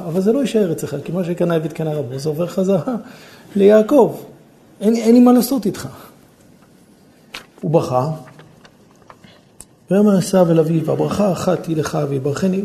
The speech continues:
התחנן אליו לעוד ברכה. ויען יצחק אביו, ויאמר אליו, "הנה משמני הארץ יהיה מושבך, ומיטה לשמיים מעל". הוא בירך אותו בסוף.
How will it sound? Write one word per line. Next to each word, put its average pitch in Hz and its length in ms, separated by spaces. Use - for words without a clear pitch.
התחנן 233 360
אליו 190 240
לעוד 156 220
ברכה. 127 340
ויען 233 200
יצחק 240 340
אביו, 240 200
ויאמר 233 280
אליו, 247 200
"הנה 208 180
משמני 202 380
הארץ 185 280
יהיה 165 100
מושבך, 160 520
ומיטה 180 360
לשמיים 156 560
מעל". 131 220
הוא 175 120
בירך 190 280
אותו 143 160
בסוף. 117 280